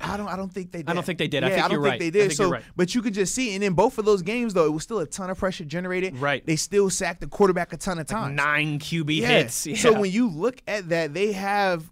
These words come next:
Speaker 1: the ability to generate it through blitz or through just our guys are better than your guys.
Speaker 2: Right.
Speaker 1: So that's always gonna keep them in that fifty plus conversation. And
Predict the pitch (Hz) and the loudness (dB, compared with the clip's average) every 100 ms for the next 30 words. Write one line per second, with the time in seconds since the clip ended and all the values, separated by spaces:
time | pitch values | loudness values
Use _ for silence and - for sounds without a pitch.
0 | - 156 165 143 185 180 170 151 131 117 | -6 -2 -2 -2 -2 -2 -2 -6 -6 -6
1 | 185 185 190 185 185 - - _ - 160 | -6 -4 0 2 0 -2 -16 _ -4 -2
2 | 131 127 202 170 - - 190 202 202 190 | -2 -2 -2 -2 -6 -2 4 6 6 4
3 | 185 208 180 147 180 175 165 190 175 175 | -2 -6 -4 -2 -2 -2 -2 0 0 -2
4 | 180 165 156 165 160 147 143 170 170 139 | -2 -2 -4 -4 -4 -6 -2 0 0 -2
5 | 123 139 139 131 - - 165 151 196 - | -4 -4 -4 -4 -8 -4 -2 0 -2 -2
6 | 170 196 185 170 165 - 196 175 170 165 | -2 2 2 0 -6 -6 -8 -6 -4 -2
7 | 165 165 143 185 180 156 180 175 170 175 | -2 -6 -4 -6 -6 -8 -4 -4 -4 -6
8 | 147 131 175 180 113 - - - - 233 | -6 -6 -6 -6 -10 -16 -20 -18 -6 -4
9 | 233 | -4